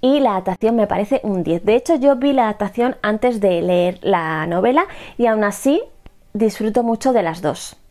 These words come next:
La película fue dirigida por Anthony Minghella y, pues, tenemos un reparto de la leche.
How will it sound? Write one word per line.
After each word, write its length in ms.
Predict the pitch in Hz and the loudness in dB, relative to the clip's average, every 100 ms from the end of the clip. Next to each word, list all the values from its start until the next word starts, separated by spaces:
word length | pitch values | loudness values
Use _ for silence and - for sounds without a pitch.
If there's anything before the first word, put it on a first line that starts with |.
| - - | -20 -6
La 220 | - 294 | 0 0
película 720 | 311 302 294 302 302 302 302 - | 2 0 0 2 2 2 -2 -10
fue 320 | - 269 262 | -2 0 0
dirigida 440 | 262 254 262 254 | 0 0 0 0
por 180 | 247 240 - | 0 -2 -2
Anthony 440 | 233 226 233 233 | -4 0 0 2
Minghella 600 | 226 190 185 196 220 233 | 2 2 2 0 0 -2
y, 240 | 214 180 175 | -2 -2 -2
pues, 260 | 175 175 | -6 -6
tenemos 320 | 175 170 202 | -6 -6 -6
un 100 | 214 | -4
reparto 560 | 190 180 180 180 - 185 | -2 -2 -2 -4 -2 -2
de 140 | 185 | -2
la 120 | 165 151 | -2 0
leche. 440 | 175 190 302 | -2 0 -2